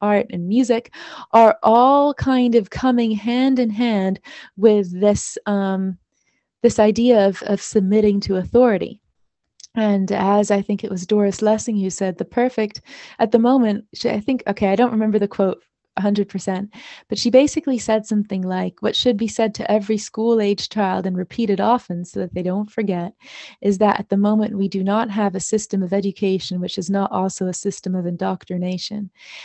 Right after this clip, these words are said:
And this is to be expected when we need young people to grow up and become part of the labor force. Um, however, if we want young people to grow up and become part of the inspiration force, it would make so much more sense then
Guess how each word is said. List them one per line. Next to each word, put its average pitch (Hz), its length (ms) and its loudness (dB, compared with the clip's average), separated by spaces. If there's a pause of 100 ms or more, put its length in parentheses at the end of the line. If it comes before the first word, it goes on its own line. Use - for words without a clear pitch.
(200)
And 233 160 2
this 294 180 2
is 269 120 -4
to - 120 -4
be 233 140 2
expected 220 720 -2
when 190 200 -2
we 190 160 -4
need 202 340 -2
young 202 240 -2
people 185 360 -6
to 190 140 -6
grow 190 420 2
up 185 240 -2
and 180 180 -6
become 190 300 -6
part 180 280 -4
of 175 120 -14
the 180 100 -10
labor 202 380 2
force. - 560 -6 (520)
Um, 196 380 2
however, 202 760 2
if - 200 -4
we 220 160 0
want 240 260 0
young 208 260 2
people 202 320 -6
to 196 120 -6
grow 202 280 4
up 190 240 0
and 180 160 -6
become 190 340 -4
part 190 260 -2
of 170 100 -6
the 185 160 -8
inspiration 185 800 -4
force, 180 560 -12 (540)
it 202 160 0
would 190 120 -2
make 202 280 0
so 247 340 0
much - 260 0
more 202 280 0
sense 240 520 -6
then 180 360 -6